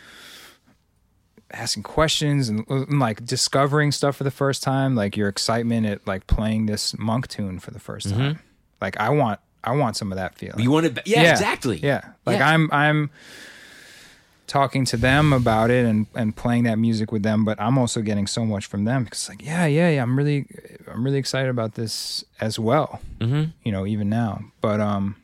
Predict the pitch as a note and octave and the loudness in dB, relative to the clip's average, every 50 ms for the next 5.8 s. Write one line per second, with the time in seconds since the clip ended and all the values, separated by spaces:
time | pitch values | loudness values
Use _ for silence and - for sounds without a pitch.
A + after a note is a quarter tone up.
0 | _ - - C3+ D3+ D#3+ - - B2 B2 C#3+ - C3+ C#3 - G#2 A2 A2+ - A2+ | _ -6 0 2 2 2 2 0 0 0 0 0 -2 -2 -2 -2 -4 -2 -2 -2
1 | A#2+ B2+ C3 C3 B2+ C3+ - - - B2 G2 G2+ - A2 B2 B2+ C#3 C#3+ C3+ C3+ | -2 -2 -2 -4 -4 -4 -6 -6 -8 -8 -8 -8 -6 -4 -2 -2 0 0 2 2
2 | B2+ A#2+ A2+ A2 A2 - - A2 - - A#2+ B2+ A#2+ - A2 G2+ F#2 E2+ F2+ - | 2 2 2 2 0 0 -2 -2 0 0 0 -2 0 0 0 0 0 0 0 2
3 | A#2 A#2 B2 - - A2+ A2 F#2+ D2+ E2 - B2 C3 C3 - C#3 A2+ A#2 G#2+ - | 2 2 2 0 -2 -2 -2 -2 -2 0 2 2 2 2 0 0 2 2 2 2
4 | A2 G2 F#2+ F#2+ F#2 F2+ F2+ E2+ E2 - - E2+ F2 E2+ - - - A#2+ A2 - | 0 0 0 -2 -2 -2 -2 -2 -2 -4 -2 -2 -2 -4 -2 0 0 0 0 0
5 | C#3+ D3 A#2 F#2 F2 F2 E2 - - - F2 F2 D#2+ D2+ C#2+ - | 0 0 0 0 -2 -4 -6 -8 -6 -4 -4 -2 -2 -4 -6 -10